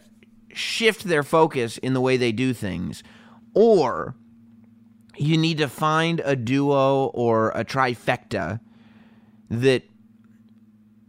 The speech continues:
f-, that can relate to us as an American audience, but feel like they bleed New Japan,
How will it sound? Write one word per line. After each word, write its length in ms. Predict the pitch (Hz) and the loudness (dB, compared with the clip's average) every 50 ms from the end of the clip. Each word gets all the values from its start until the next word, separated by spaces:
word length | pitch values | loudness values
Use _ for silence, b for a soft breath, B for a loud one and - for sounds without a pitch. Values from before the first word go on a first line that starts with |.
| - - - | -20 -20 -20
f-, 280 | - - - 165 - | -18 -10 -8 -8 -6
that 200 | 156 143 165 - | -2 -2 -2 0
can 100 | 165 170 | 0 0
relate 360 | 156 151 151 160 175 208 196 | 0 0 0 2 0 -2 -2
to 120 | - 196 - | -4 -4 2
us 300 | - 165 156 147 - - | 6 6 6 6 4 0
as 140 | 147 135 139 | -2 0 0
an 60 | 131 | -2
American 460 | 123 127 135 139 139 139 120 123 107 | 0 2 2 2 2 2 0 -2 -2
audience, 540 | 98 80 76 85 85 87 85 92 - - B B B B B B | -2 -4 -4 -6 -6 -8 -8 -10 -12 -14 B B B B B B
but 180 | - 143 135 - | -2 -2 -2 -4
feel 340 | - - - 160 156 156 151 | -6 -6 -2 0 2 2 4
like 180 | 151 143 139 | 4 2 2
they 140 | 127 139 131 | 2 0 0
bleed 380 | 110 92 123 127 127 127 113 107 | 0 0 -2 0 0 0 0 0
New 160 | 117 113 110 | 0 0 0
Japan, 560 | 95 101 95 - 107 101 90 90 - - - | -2 -4 -6 -4 -4 -6 -6 -6 -8 -12 -16